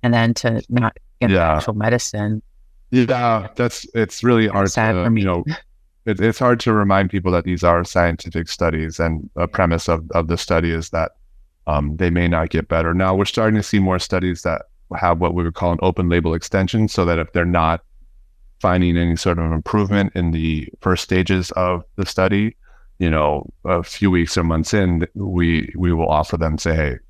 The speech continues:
Speaker 2: we're gonna give you the high dose of the psychedelic, unblinded. We all know it." That way, there is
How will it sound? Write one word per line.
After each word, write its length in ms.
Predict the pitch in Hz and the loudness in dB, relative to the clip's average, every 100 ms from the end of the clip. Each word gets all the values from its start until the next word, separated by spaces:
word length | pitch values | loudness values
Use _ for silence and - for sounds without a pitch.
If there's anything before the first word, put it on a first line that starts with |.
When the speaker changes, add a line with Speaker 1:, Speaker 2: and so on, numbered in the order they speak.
| - - | -10 -4
Speaker 2:
we're 80 | |
gonna 180 | 85 87 | 0 0
give 220 | 73 80 | 0 0
you 260 | 78 78 73 | 2 2 2
the 80 | 78 | 0
high 220 | - 78 | 0 0
dose 280 | 78 76 - | 2 0 -2
of 100 | 80 | -6
the 80 | 80 | -2
psychedelic, 600 | - 73 - 82 73 76 - _ - | -2 -4 0 2 2 -2 -10 _ -4
unblinded. 580 | 101 90 80 80 76 76 | 0 2 2 2 2 0
We 120 | 85 | 2
all 160 | 85 78 | 0 0
know 240 | 78 76 | 0 0
it." 140 | 73 - - - - - - | 0 -6 -14 -20 -20 -20 -4
That 200 | 90 78 | 0 2
way, 300 | 78 78 73 | 2 2 2
there 180 | 76 80 | 0 0
is 240 | 78 - | -2 -4